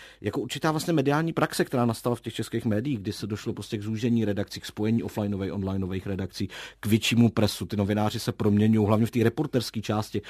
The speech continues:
v podstatě na dělníky, který musí za den vyprodukovat tři články, tak ve chvíli, kdy vám hrozí ta uzávěrka, tak často šáhnete po tématu, který vám někdo předpřipravil jemně, přišel vám tak jako,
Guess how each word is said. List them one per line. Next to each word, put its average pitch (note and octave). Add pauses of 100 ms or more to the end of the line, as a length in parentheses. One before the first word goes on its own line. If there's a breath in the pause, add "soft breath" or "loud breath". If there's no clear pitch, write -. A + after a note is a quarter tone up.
(160 loud breath)
v -
podstatě A#2+
na A#2+
dělníky, B2
který G#2+
musí A2+
za A2+
den B2
vyprodukovat G#2
tři C3+
články, G2+ (260 loud breath)
tak -
ve G#2+
chvíli, E3
kdy D#3
vám D#3
hrozí B2
ta F3
uzávěrka, G2 (220 loud breath)
tak G#2
často C#3+
šáhnete C#3+
po D3
tématu, C#3+
který D3
vám D3
někdo D3+
předpřipravil -
jemně, D3 (400 loud breath)
přišel C#3+
vám C#3
tak B2+
jako, C3+